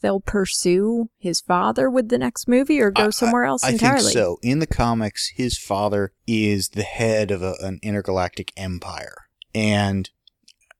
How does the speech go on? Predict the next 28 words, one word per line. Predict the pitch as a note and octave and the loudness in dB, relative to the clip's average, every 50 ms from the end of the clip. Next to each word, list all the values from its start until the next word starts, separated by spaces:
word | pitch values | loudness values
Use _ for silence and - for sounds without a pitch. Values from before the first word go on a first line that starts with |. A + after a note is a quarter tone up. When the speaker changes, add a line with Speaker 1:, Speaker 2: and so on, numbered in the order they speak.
| _ - | _ -12
Speaker 2:
not | - D3 C#3 C3+ C3 B2+ - - | -6 -2 0 2 2 2 0 0
the | A#2+ | -2
nicest | A2 G#2+ G2+ F#2+ - - - F2 - - | -2 0 -2 -2 -4 -6 -6 -6 -6 -8
of | G2 - | -8 -12
guys. | - - - - - - - - - - - - | -12 -12 -12 -12 -14 -10 -6 -6 -6 -6 -8 -4
There's | - A#2 A2 | -2 -2 0
a | B2 | 0
lot | A#2+ A#2 A#2+ A#2+ G#2+ | 0 2 0 0 0
of | G#2+ | -2
story | - - - - A#2 A2 G#2 G2+ | -2 -2 0 0 0 0 0 -2
potential | - - F#2+ - - - A2 G#2 - - - F#2 F2 - | -4 -8 -14 -12 -6 -4 -4 -2 -2 -4 -6 -6 -8 -10
there. | - D#2 A#1+ - - - _ _ - | -12 -12 -12 -14 -16 -20 _ _ -6
And | A2+ A2 G#2+ - G3+ G3+ G3+ G3 G3 - - | -4 -2 0 0 0 -2 -2 -4 -6 -6 -6
I | - G2+ G#2 | -4 -4 -4
think, | - - - - - A#2+ A2+ A2 G#2+ - - - _ _ _ | -6 -8 -8 -2 0 2 2 2 0 -2 -6 -14 _ _ _
you | - A2 G#2+ | -6 -4 -2
know, | G#2 G#2 G2+ G2 - | -2 0 -2 -2 -2
a | - A2 | -2 -2
lot | G#2+ G#2 A2 A2+ A2+ A2 | 0 2 4 4 4 2
of | A2 G2 F#2 - | 0 -2 -4 0
this | A#2+ A#2 A#2+ A2+ - - - | 0 0 0 0 -2 -6 -6
was | - F#2+ A2 A2 G2+ | -6 -6 -6 -6 -6
about | G#2+ G2 G#2+ G#2 G2 F#2+ - - | -4 -2 0 0 0 0 -4 -8
him, | - - - A#2 A2+ A2+ A2 A2 G#2+ G#2 - _ - | -12 -6 -2 0 0 2 0 0 -2 -4 -6 _ -8
Star-Lord, | - - A#2 A2+ A2 G#2+ G#2+ G#2 - - | -4 -2 0 0 2 0 0 -2 -2 -6
and | G2 F#2+ F#2+ | -8 -8 -8
his | F#2 D#2+ E2+ | -8 -6 -2
mother's, | G#2+ A2+ A#2 A#2 A#2 G#2+ G#2 G2+ F#2 F2 - - - - | 0 2 4 4 4 2 2 0 -2 -4 -8 -12 -16 -18